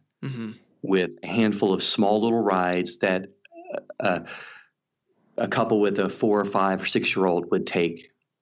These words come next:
Speaker 2: on a Saturday afternoon.
Speaker 1: Yeah.
Speaker 2: It wasn't a visit like that. I mean, i-, if you look at the big parks now, um, you know, Dollywood is a fantastic example. People ask me my favorite park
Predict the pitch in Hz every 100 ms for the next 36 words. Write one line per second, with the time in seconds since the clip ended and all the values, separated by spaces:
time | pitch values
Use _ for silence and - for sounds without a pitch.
0 | _ 104 95 104 95 87 87 80 92 78
1 | 73 76 _ - - 104 110 - _ -
2 | 98 98 101 98 87 82 87 87 82 90
3 | - 95 95 87 - - - _ - 120
4 | 120 143 143 147 127 104 98 120 104 -
5 | - 101 98 - 101 98 85 76 73 -
6 | - 92 87 82 80 80 - _ _ -
7 | 95 87 - - - 95 117 113 104 -
8 | - - _ _ _ _ _ _ _ _
9 | _ - 95 85 92 - 95 90 - 95
10 | 90 - 82 80 87 85 85 - - 139
11 | 139 117 113 107 95 87 - - 98 104
12 | 113 101 90 87